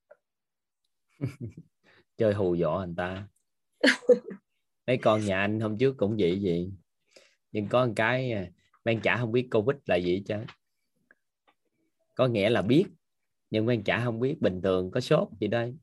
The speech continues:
Speaker 1: sốt cái sáng không sao hết, ngày nghỉ kết thúc, đứa ăn đêm là kết thúc.
Speaker 2: Dạ, à, con em thì bị tới hai ba hôm là sốt á,
Speaker 1: Ừ.
Speaker 2: hai ba hôm là
Speaker 1: Tại anh đưa tăng cường một số dưỡng chất đó mà.
Speaker 2: Dạ,
Speaker 1: Ừ.
Speaker 2: tại, à, em cũng,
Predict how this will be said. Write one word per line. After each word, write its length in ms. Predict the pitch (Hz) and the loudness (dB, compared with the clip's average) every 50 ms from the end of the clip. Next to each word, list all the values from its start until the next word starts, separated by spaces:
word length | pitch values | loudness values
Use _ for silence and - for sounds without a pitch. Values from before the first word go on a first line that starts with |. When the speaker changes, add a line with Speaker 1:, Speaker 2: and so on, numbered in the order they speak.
| _ _ | _ _
Speaker 1:
sốt 220 | - - 131 151 160 - | -2 0 0 0 0 -2
cái 120 | - 131 | -4 -4
sáng 220 | 131 - 131 139 139 | -2 -2 -2 0 2
không 100 | 123 95 | 2 2
sao 160 | 98 113 113 | 2 2 0
hết, 200 | 117 131 139 156 160 _ - | -2 -2 -4 -4 -6 _ -10
ngày 100 | 104 98 90 87 92 | -10 -6 -6 -6 -6
nghỉ 140 | 110 135 156 - | -6 -8 -10 -8
kết 120 | - 139 123 | -8 -6 -6
thúc, 180 | - 135 143 - _ | -4 -6 -8 -8 _
đứa 260 | - - 120 120 139 147 | -6 -2 0 0 0 0
ăn 100 | 131 113 | -2 0
đêm 340 | 107 104 104 104 104 104 98 | 0 0 0 0 -4 -8 -10
là 120 | 90 85 82 - | -10 -10 -10 -10
kết 120 | - - - | -10 -10 -8
thúc. 160 | 127 131 - _ _ _ _ _ _ _ _ _ _ _ _ _ _ _ _ _ _ _ _ _ _ _ | -10 -10 -12 _ _ _ _ _ _ _ _ _ _ _ _ _ _ _ _ _ _ _ _ _ _ _
Speaker 2:
Dạ, 380 | - 226 202 - 147 117 92 - - - 214 | -6 -4 -4 -2 -2 -4 -4 -4 -4 -2 0
à, 220 | 214 214 208 208 208 202 202 | 0 2 2 2 2 2 2
con 240 | - 226 226 226 226 | 2 2 2 2 2
em 260 | 220 226 226 220 226 | 2 2 2 2 2
thì 160 | 220 208 196 | 2 0 0
bị 200 | 196 202 - 196 - | 0 0 -2 -2 -2
tới 120 | 254 277 | -6 -6
hai 200 | 285 277 247 233 | -4 -4 -4 -4
ba 140 | 220 214 214 | -4 -4 -2
hôm 360 | 233 247 240 233 233 233 226 | 0 2 4 4 4 4 4
là 200 | 220 196 190 190 - _ _ | 2 0 0 -4 -8 _ _
sốt 340 | - - - 262 269 294 302 | -16 -8 -4 -2 -2 -2 -2
á, 80 | 320 311 285 | -4 -4 -2
Speaker 1:
Ừ. 60 | 269 240 | -2 -2
Speaker 2:
hai 80 | 226 | -2
ba 120 | 214 214 220 220 | -2 -4 -4 -4
hôm 180 | 226 214 214 208 | -2 -2 0 0
là 100 | 208 202 | 0 0
Speaker 1:
Tại 180 | 170 170 - - | 0 0 2 2
anh 160 | 101 110 113 | 0 2 2
đưa 140 | 113 113 107 | 2 2 2
tăng 280 | - - 113 107 104 92 | 2 0 -2 -2 -2 -2
cường 280 | 101 95 87 87 87 87 | -2 -2 0 -2 -2 -6
một 140 | 87 85 | -8 -6
số 160 | - 117 120 123 | -2 -2 0 0
dưỡng 240 | 110 95 90 107 | 0 -2 -4 -4
chất 160 | 107 127 131 131 - - | -4 -6 -6 -6 -8 -10
đó 60 | 127 | -8
mà. 200 | 120 107 87 85 87 _ _ _ _ _ _ _ _ _ _ _ _ _ _ _ _ _ _ _ _ _ _ _ | -8 -8 -10 -12 -14 _ _ _ _ _ _ _ _ _ _ _ _ _ _ _ _ _ _ _ _ _ _ _
Speaker 2:
Dạ, 140 | 220 196 190 | -8 -8 -8
Speaker 1:
Ừ. 140 | - - - - _ _ | -8 -12 -18 -20 _ _
Speaker 2:
tại, 400 | - 190 - - 190 190 190 190 190 185 180 - _ _ _ _ | -8 -6 -4 -2 -2 0 0 0 0 -2 -6 -10 _ _ _ _
à, 220 | - 196 196 190 190 - | -6 -4 -4 -4 -4 -4
em 240 | 214 214 214 220 | -2 0 0 0
cũng, 140 | 220 - 226 | 0 0 0